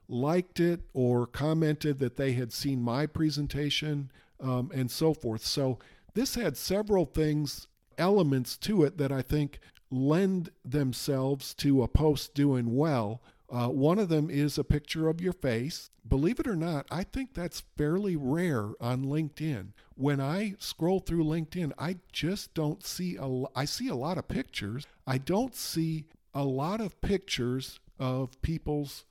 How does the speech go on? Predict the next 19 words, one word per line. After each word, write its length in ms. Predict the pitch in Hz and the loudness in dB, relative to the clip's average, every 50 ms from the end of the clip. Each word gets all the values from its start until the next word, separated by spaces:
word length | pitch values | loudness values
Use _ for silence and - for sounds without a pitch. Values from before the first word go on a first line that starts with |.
| _ - | _ -4
faces. 580 | - 170 185 196 185 - - - - - 104 - - _ _ - | -2 -2 0 0 -2 -4 -6 -8 -10 -12 -14 -16 -20 _ _ -4
And 500 | 131 135 131 127 131 131 131 127 131 120 - - - - - _ - | 0 0 2 2 2 0 -2 -2 -4 -6 -12 -18 -20 -20 -20 _ -6
there's 320 | 120 139 147 160 151 - | -2 0 0 0 0 -2
a 60 | 143 | -4
certain 420 | - - - 180 196 196 160 143 127 | -2 0 2 0 2 0 -2 -4 -2
friend 320 | - - 165 185 196 185 | 0 2 2 4 4 4
of 140 | 180 143 139 | 4 4 4
ours 320 | 139 143 156 160 147 - | 4 4 4 2 2 2
at 100 | 143 120 | 0 0
the 160 | - 131 135 | 2 0 2
end 140 | 151 175 180 | 2 2 2
of 80 | 165 147 | 2 2
the 160 | 143 135 147 | 2 2 2
alphabet 560 | 180 220 214 - 143 117 113 120 117 123 - - - - - - - _ - | 0 -2 -2 -2 -2 -2 0 -2 -2 -2 -4 -6 -14 -20 -20 -20 -18 _ 0
who 420 | - 143 147 143 139 139 131 - - _ _ _ - | 6 8 10 10 10 8 6 2 -6 _ _ _ -2
figured 360 | - 165 175 180 170 170 160 156 | 2 4 4 6 6 6 6 6
out 260 | 160 160 165 - - | 6 4 4 2 2
early 400 | - 147 156 170 160 160 151 147 | 4 6 6 8 8 8 8 6
on 540 | 143 156 190 214 180 147 127 123 131 127 127 | 6 4 4 4 4 4 2 2 0 -2 -6